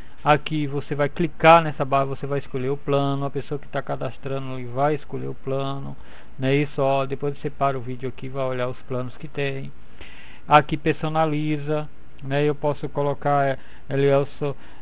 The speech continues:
é, é, é meu nome, é, é Elielso Barbosa dos Santos, eu posso colocar E B S, né?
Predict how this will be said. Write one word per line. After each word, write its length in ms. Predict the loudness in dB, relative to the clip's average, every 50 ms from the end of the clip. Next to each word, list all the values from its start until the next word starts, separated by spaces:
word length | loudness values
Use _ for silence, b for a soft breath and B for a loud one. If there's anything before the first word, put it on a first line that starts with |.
| B -6 -4
é, 60 | -2 -2
é, 540 | -2 -2 0 0 0 0 0 0 0 -2
é 40 | -2
meu 180 | -2 -2 -4 -4
nome, 420 | -2 0 2 2 2 0 0 -2 -2
é, 140 | -2 -2 -2
é 280 | -2 -2 -2 -2 -2 -2
Elielso 340 | -2 0 0 -2 -2 -4 -4
Barbosa 840 | -4 -4 -2 -2 -2 -2 0 0 0 -2 -4 -4 -4 -4 -4 -4 -4 -4
dos 160 | -6 -6 -4
Santos, 380 | -4 -2 -2 -2 -2 -2 -4 -4
eu 100 | -6 -6
posso 200 | -4 -6 -6 -6
colocar 360 | -4 -4 -4 -4 -2 -2 -2
E 20 | -2
B 100 | -2 -2
S, 560 | -2 0 0 -2 -2 -4 -4 -6 -6 -6 -6 -6 -6 -6
né? 300 | -2 -2 0 0 -2